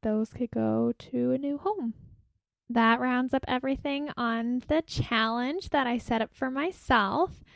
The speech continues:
So I'm so thrilled that I found places to send stuff rather than just throwing it in the trash. Um,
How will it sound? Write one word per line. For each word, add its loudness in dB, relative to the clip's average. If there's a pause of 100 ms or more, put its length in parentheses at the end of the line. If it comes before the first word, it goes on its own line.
(280)
So 4
I'm 6
so 6
thrilled 2
that 2
I -2
found 2
places -4
to -16
send -2
stuff 0
rather 0
than -2
just -6
throwing 2
it -2
in -8
the 0
trash. -4 (680)
Um, -4